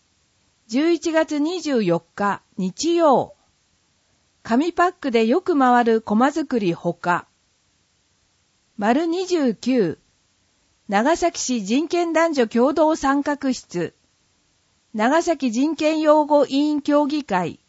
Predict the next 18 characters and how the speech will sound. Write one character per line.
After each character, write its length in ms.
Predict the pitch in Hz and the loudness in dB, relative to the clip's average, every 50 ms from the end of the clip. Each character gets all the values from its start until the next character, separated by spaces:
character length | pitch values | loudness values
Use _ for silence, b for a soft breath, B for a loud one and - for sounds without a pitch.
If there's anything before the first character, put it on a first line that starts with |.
| _ _ _ _ _ _ _ _ _ _ _ _ _ _ | _ _ _ _ _ _ _ _ _ _ _ _ _ _
十 240 | - 226 294 359 359 | -4 0 0 2 0
一 220 | 320 - 330 330 | 0 -2 -4 -2
月 260 | 330 339 339 - 320 | -2 -2 -2 -2 -4
二 200 | 302 339 370 370 | -6 -6 -6 -6
十 240 | 349 349 320 269 233 | -4 -2 -2 -2 -2
三 280 | 220 - 226 233 247 226 | -2 -2 -2 0 0 0
日 460 | 208 196 - - 170 165 170 - _ 160 | -2 -4 -6 -6 -6 -6 -6 -8 _ -10
土 220 | 165 180 185 196 | -4 -2 0 2
曜。 380 | 220 254 285 285 247 190 120 - _ _ _ _ _ _ _ _ _ _ _ _ _ _ _ _ | 4 4 4 4 4 2 -2 -6 _ _ _ _ _ _ _ _ _ _ _ _ _ _ _ _
人 240 | - 233 285 330 285 | -4 -2 -2 -2 -2
権 240 | - 330 330 339 311 | -2 -2 -2 -2 -2
啓 220 | - 302 302 320 | 0 2 2 2
発 260 | 285 302 294 - - | 2 -2 -6 -6 -6
活 320 | - 285 294 285 - 262 214 | -4 -4 -4 -4 -6 -4 -2
動。 340 | 196 170 160 143 113 - - _ _ _ _ _ _ _ _ _ _ _ _ _ _ _ _ | 0 0 0 -2 -4 -6 -12 _ _ _ _ _ _ _ _ _ _ _ _ _ _ _ _
啓 260 | - 240 285 320 339 359 | -6 -4 -2 0 0 0
発 280 | 349 330 339 339 320 | -2 -2 -4 -6 -6
物 200 | 294 330 339 339 | -6 -6 -6 -6